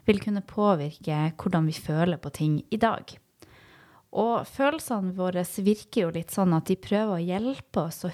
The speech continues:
huske ting som er viktig å huske. Altså, om vi opplever noe vanskelig, så vil følelsene forsøke å hjelpe deg i øyeblikk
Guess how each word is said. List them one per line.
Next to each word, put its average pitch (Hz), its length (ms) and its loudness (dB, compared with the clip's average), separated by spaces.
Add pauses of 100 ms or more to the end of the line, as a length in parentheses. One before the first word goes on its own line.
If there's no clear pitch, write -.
huske - 480 -4
ting 151 280 -4
som 185 200 0
er 180 160 0
viktig - 400 -4
å 147 80 -2
huske. - 380 -6 (720)
Altså, 254 460 2 (100)
om 190 240 -2
vi 185 220 -4 (100)
opplever 165 400 -2
noe 175 240 -4
vanskelig, 285 680 -2
så 233 260 -2
vil 233 240 0 (320)
følelsene 208 480 0
forsøke 185 360 -2
å 175 40 -2
hjelpe 190 480 -4
deg 143 320 -8
i 170 140 2 (420)
øyeblikk 202 640 -2